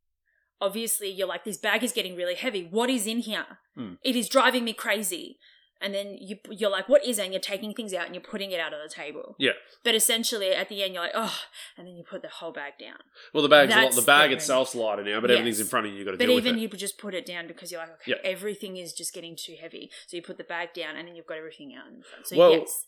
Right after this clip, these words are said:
Speaker 1: you got a bit of both.
Speaker 2: Yeah, uh, 'cause I think you sort of have to. But the other thing is too, to, to take it back to the very original thing where it's like you're walking down the street and you're feeling really uncomfortable and you're protecting, you're guarding this bag, right?
Speaker 1: Sure.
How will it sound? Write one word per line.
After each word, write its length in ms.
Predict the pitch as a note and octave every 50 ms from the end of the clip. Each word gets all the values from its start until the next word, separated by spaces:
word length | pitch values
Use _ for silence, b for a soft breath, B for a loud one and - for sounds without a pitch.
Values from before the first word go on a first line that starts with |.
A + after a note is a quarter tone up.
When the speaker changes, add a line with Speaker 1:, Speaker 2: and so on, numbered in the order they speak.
| _ -
Speaker 1:
you 160 | F3+ G3+ F#3
got 140 | A3 A3+ A3
a 40 |
bit 160 | F#3+ G#3 G3 F#3
of 80 | E3+
both. 380 | - - - - - - - _ _ _ - - F3
Speaker 2:
Yeah, 200 | D#3+ E3 C#3+ - - - - -
uh, 120 | E3 E3
'cause 120 | D#3+ D#3+ D#3+ -
I 60 | E3
think 200 | - F#3 F3 C3+
you 60 | D3+
sort 180 | D3+ - D3 B2
of 80 | A2 -
have 180 | C3 C3 - -
to. 180 | B2 A2+ G2+ B B B B
But 100 | - C3+
the 80 | D#3 D#3
other 140 | D#3+ E3 D#3+
thing 180 | D#3+ C#3+ C3+
is 120 | B2 A2+ -
too, 240 | - - C#3 A#2+ A2
to, 140 | - C3+ A2+
to 140 | - - A#2+
take 220 | - - C3+ B2
it 100 | B2+ A2 -
back 200 | B2 B2 - -
to 80 | -
the 160 | A2+ A2+ A#2+ A#2+
very 300 | A2+ - C3+ B2+ A#2+ A#2
original 400 | G#2+ A#2 C#3+ D3+ C#3+ C#3+ C#3 B2
thing 280 | - C3 A#2 G#2+ G2+
where 120 | G2 G#2 G2
it's 160 | F#2+ - -
like 160 | A2+ G#2 -
you're 80 | C3+ B2
walking 320 | A#2+ A#2+ A#2 A2 - A#2+ A2
down 140 | A2 G2+
the 80 | G2+ G2
street 200 | - - B2+ A2
and 60 | G#2 G2+
you're 80 | A2 -
feeling 180 | - A2+ G#2 G2+
really 140 | G2+ G2
uncomfortable 300 | G2 F#2+ B2 A#2+ - G#2
and 80 | G#2 A2
you're 80 | A#2 F#2+
protecting, 400 | - B2 A2 - C3 - - B2+
you're 80 | A2 G#2
guarding 340 | A2+ B2 A2+ A2+ A2 A2+
this 120 | G#2 G2 -
bag, 340 | - A#2 A2 A#2 A2+ G2+ -
right? 180 | F#2 A2 - -
Speaker 1:
Sure. 220 | - - G3 E3+